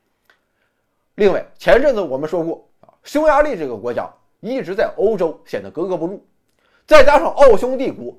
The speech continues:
在一战中与德国的关系，最终顾虑重重的诺奖委员会宣布，一九二四年的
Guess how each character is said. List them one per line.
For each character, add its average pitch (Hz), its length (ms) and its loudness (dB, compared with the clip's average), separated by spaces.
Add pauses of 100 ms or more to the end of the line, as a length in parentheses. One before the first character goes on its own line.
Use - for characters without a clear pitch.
在 180 120 -2
一 151 240 -8
战 202 220 0
中 139 140 -10 (100)
与 139 180 -14
德 190 220 -8
国 226 120 -6
的 170 80 -8
关 202 240 2
系， - 140 -8 (760)
最 240 140 4
终 127 100 -4 (220)
顾 285 260 -6
虑 233 200 -10
重 190 320 -10
重 170 200 -14
的 - 140 -14 (120)
诺 240 260 -4
奖 151 200 -8
委 110 80 -14
员 123 160 -10
会 180 120 -12
宣 175 180 -2
布， 196 100 -12 (500)
一 262 220 -6
九 127 220 -10
二 233 220 0
四 202 160 -10
年 110 200 -12
的 - 80 -16